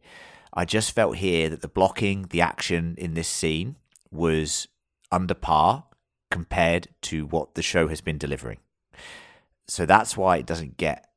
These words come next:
a five. However, everything else, incredible. Pedro Pascal, incredible. Bella Ramsey, that my favourite scene from the game, as I talked about in the hot take, made it into the show, and it's pretty much word for word, and we'll talk about that more as we get there. Um, you know, I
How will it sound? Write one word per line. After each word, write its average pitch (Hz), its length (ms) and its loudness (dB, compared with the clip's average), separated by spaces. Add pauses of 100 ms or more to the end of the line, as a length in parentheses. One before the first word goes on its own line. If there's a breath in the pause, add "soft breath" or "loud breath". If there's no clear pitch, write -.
a - 60 -16
five. 71 440 0
However, 90 400 0 (160)
everything 113 320 -2
else, 104 360 0 (100)
incredible. 80 520 -4
Pedro 95 320 2
Pascal, 90 680 0
incredible. 82 580 -2 (320 loud breath)
Bella 87 200 2
Ramsey, 90 600 2 (460 loud breath)
that 82 160 0
my 85 140 0
favourite 90 360 2
scene 90 280 -2
from 80 160 -10
the 76 60 -8
game, 85 520 0
as 73 120 -12
I 76 60 -14
talked - 200 -10
about 76 120 -6
in 78 60 -6
the 73 60 -6
hot 85 140 -6
take, 78 220 -6
made 82 240 0
it 76 140 -8
into 82 440 -6
the - 100 -14
show, 113 400 6
and 80 120 -4
it's - 80 -8
pretty 80 240 -8
much 73 220 -10
word 76 180 -2
for 76 120 -14
word, 101 260 2
and 78 80 -10
we'll 71 80 -10
talk - 200 -10
about 65 180 -6
that 64 180 -4
more 78 180 -4
as 73 120 -10
we 71 60 -14
get - 220 -4
there. 87 280 2 (500 loud breath)
Um, 85 760 4
you 92 100 -4
know, 82 300 0 (320)
I 98 520 2